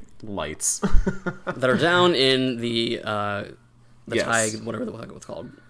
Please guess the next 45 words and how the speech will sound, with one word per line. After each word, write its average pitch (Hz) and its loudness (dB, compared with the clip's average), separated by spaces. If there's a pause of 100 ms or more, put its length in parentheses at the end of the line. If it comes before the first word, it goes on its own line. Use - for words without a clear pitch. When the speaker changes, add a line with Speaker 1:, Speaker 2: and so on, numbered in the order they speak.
(160)
Speaker 2:
Like 127 -2
Speaker 1:
Yeah, 92 2
so 139 0
the 123 0
lights 131 2
are 135 0
in 131 -2
the 117 -2
Tig, 95 -4 (260)
uh, 92 -2 (260)
buried 104 -4
away 104 -2
in 98 -6
the 101 -6
Tig, 90 -8
and 92 -6 (180)
the 92 -8
Eluvian 131 -2
shard, 110 0
we 98 -6
just 101 -10
go 101 -4
back 92 -6
to 98 -10
the 90 -12
area 92 -8
where 85 -10 (460)
the 104 -6
cave, 107 -4
where 101 -6
in 95 -8
the 95 -8
Dalish 92 -8
Elf 82 -8
origin, 87 -8
we 90 -10
would 90 -10
have 85 -8 (420)
encountered 98 -4
the 92 -6
Eluvian 87 -8
in 85 -10
the 85 -14
first 82 -8
place, 85 -6